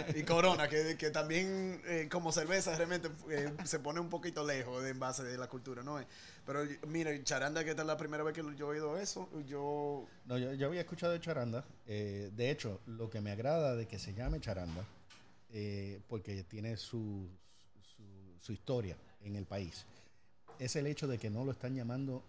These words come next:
Speaker 2: un ron agrícola, porque, eh, no sé si están al tanto, pero, eh, los productores, los productores de los territorios franceses donde se hace el rum agricole, eh,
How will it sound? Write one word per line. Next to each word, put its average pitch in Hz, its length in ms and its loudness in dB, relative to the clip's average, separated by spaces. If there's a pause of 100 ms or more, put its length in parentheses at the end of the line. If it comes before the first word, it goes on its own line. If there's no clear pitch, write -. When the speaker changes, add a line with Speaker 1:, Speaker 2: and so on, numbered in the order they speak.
(220)
Speaker 2:
un 117 200 -14
ron 120 160 0
agrícola, 101 460 -4 (400)
porque, 104 480 -2 (840)
eh, 104 420 0 (240)
no 117 80 -4
sé 131 160 0
si 139 120 -2
están 135 200 -2
al 131 100 0
tanto, 127 320 2
pero, 104 520 0
eh, 101 320 -4
los 101 100 -4
productores, 120 560 -2 (380)
los 117 260 -12
productores 117 680 -2
de 120 80 0
los 107 100 -4
territorios 101 540 -6
franceses 117 560 -4
donde 104 200 -8
se - 120 -12
hace 104 180 -4
el 123 140 -2
rum 117 180 0
agricole, 101 460 -4 (920)
eh, 131 280 0